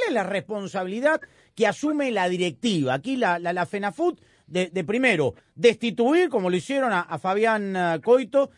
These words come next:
de, de traer al Bolillo Gómez a sabiendas que ya había ocurrido lo mismo, un paso fugaz con la selección de Guatemala, que duró creo que el mismo tiempo de seis meses en el cargo de Honduras,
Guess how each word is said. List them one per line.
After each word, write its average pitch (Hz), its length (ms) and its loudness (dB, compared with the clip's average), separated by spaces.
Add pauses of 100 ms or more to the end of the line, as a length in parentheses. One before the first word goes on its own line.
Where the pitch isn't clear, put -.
(180)
de, 160 200 -2
de 165 160 -4
traer 247 320 2
al 311 140 4
Bolillo 240 320 0
Gómez 269 420 2
a 180 60 -4
sabiendas 208 420 -4
que 233 220 0
ya 208 100 0
había 277 240 0
ocurrido 220 480 2
lo 220 160 4
mismo, 247 440 2
un 185 120 -2
paso 269 320 -2
fugaz 254 380 0
con 180 160 -8
la 165 80 -4
selección 170 420 -6
de 226 80 -4
Guatemala, 190 500 -4
que 147 80 -8
duró 196 300 6 (300)
creo 254 240 2
que 175 80 -4
el 175 40 -4
mismo 208 300 0
tiempo 226 280 -4
de 160 60 0
seis 208 160 -4
meses 208 300 -8
en 151 100 -6
el 151 60 -8
cargo 208 320 -2
de 165 80 0
Honduras, 220 420 0